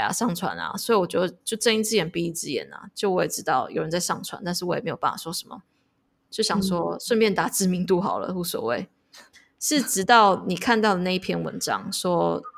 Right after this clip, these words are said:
Speaker 1: 授权给什么的，
Speaker 2: 嗯，嗯。
Speaker 1: 是后来那阵子又看到有另外一个人，<laughs> 也是装是我，就是，是一个男生吧，他就是装是，他是本人。然后他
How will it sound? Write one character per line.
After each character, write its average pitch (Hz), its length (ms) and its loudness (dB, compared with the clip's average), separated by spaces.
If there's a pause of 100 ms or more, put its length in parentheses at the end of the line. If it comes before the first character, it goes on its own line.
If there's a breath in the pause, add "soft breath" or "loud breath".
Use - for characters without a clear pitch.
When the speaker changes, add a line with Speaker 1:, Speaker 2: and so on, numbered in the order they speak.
(160)
Speaker 1:
授 202 240 2
权 170 260 -4
给 139 160 -4
什 - 140 -6
么 104 120 -10
的， 92 180 -8
Speaker 2:
嗯， - 40 -10
嗯。 - 40 -16 (460 loud breath)
Speaker 1:
是 285 200 2
后 269 180 8
来 175 280 6
那 240 120 4
阵 220 240 4
子 185 120 -4
又 208 120 4
看 214 240 2
到 208 160 4
有 170 80 2
另 196 220 4
外 180 160 4
一 - 20 -2
个 139 140 0
人， 98 320 -4 (540)
<laughs> - 1200 -2
也 208 100 8
是 294 200 6
装 277 340 6
是 269 260 2
我， 196 440 2 (340 loud breath)
就 285 140 2
是， 277 340 2
是 - 160 0
一 - 20 2
个 226 100 6
男 165 260 2
生 165 280 -2
吧， 78 320 -2
他 226 140 0
就 220 140 6
是 208 160 0
装 170 380 0
是， - 240 0 (600)
他 - 160 -2
是 - 100 -2
本 - 220 -6
人。 - 320 -10 (760 soft breath)
然 190 140 4
后 220 100 8
他 208 460 4